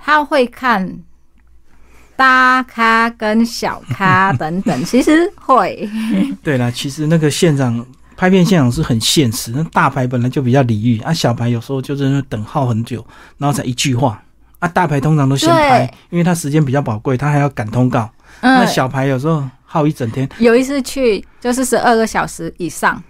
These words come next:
Speaker 2: 在那边等。
Speaker 1: 没有讲一句话。
Speaker 2: 嗯，你，你在干嘛？滑手机啊？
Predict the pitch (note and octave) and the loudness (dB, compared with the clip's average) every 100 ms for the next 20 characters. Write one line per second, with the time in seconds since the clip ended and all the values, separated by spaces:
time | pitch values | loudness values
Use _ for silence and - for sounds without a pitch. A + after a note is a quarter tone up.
0 | _ - _ _ - E3 A3+ A3+ G#3+ B2 | _ -20 _ _ -6 0 2 2 0 -2
1 | - F#3+ F3 F#3 - - - - - - | -4 -4 -2 -2 -4 -12 -20 -20 -20 -20
2 | - - - - - - - - E3 D#3+ | -20 -2 2 4 4 2 2 0 0 0
3 | F3 D#3+ B2+ A#2+ D3+ C3+ B2+ C3 C3 | 2 0 -2 -2 -2 -2 -2 -2 -2